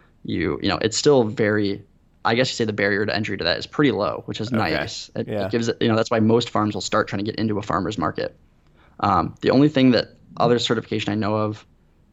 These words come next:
Speaker 1: is the ready to eat, like, salad greens. Um, we did that at Sealy in Ann Arbor,
Speaker 2: Mm-hmm.
Speaker 1: and you do get approved by, like, an F D A. They come out and they check your wash pack facility to make sure that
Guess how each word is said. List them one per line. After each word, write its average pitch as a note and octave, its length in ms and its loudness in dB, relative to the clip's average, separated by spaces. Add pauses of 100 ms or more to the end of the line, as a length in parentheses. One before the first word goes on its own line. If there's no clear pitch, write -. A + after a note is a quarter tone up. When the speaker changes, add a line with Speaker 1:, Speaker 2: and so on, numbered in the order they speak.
(120)
Speaker 1:
is G#2+ 520 2
the G2+ 140 -2
ready G#2 260 0
to G#2 120 -6
eat, F2+ 240 -8
like, E2+ 220 -2
salad E2 360 0
greens. - 500 -8
Um, E2 240 -2
we A2 100 2 (120)
did G#2 160 0
that G2+ 100 2
at D#2 120 -2
Sealy G#2 360 2
in F#2+ 60 0
Ann G2 120 0
Arbor, G2 400 2 (180)
Speaker 2:
Mm-hmm. A2 180 -8
Speaker 1:
and G#2+ 120 4
you A#2+ 100 6
do A2+ 220 4
get G2 140 0
approved G2+ 440 -2
by, E2 160 2
like, D#2 120 -4
an F2+ 60 -6
F G#2+ 140 -6
D G2+ 140 -6
A. F#2+ 240 -2
They G#2 100 -8
come - 140 -4
out G2 200 -2
and G2+ 160 -6 (320)
they G#2+ 100 0
check G2+ 240 -2
your A2+ 100 2
wash G2 240 0
pack F2+ 180 -2
facility G#2 420 -4
to - 120 -8
make - 160 -4
sure F2 240 0
that C#2 140 -2